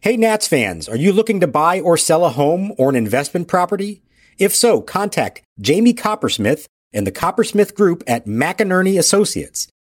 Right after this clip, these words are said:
A huge Nats fan right from the get-go in two thousand five, Jamie has repeatedly been recognized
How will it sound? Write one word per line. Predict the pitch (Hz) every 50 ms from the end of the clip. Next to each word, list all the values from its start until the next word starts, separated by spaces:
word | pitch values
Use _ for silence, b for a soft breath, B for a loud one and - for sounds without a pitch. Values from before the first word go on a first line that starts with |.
| _ _ -
A | 107
huge | 101 156 196 226 - - -
Nats | 175 160 160 - -
fan | - 170 165 170 175 143
right | 110 131 165 - -
from | - 190 185
the | 180
get-go | 139 156 151 156 - 156 156
in | 147 101
two | - - 147
thousand | 151 160 156 165 151 147 135
five, | - - 135 101 78 69 - - - _ _ _ _ -
Jamie | 107 123 139 165 180
has | 160 151 135 -
repeatedly | 135 127 120 - - 120 131 113 104 110 120 117
been | 104 117 104 101
recognized | 151 170 - - 95 98 98 95 92 98 104 -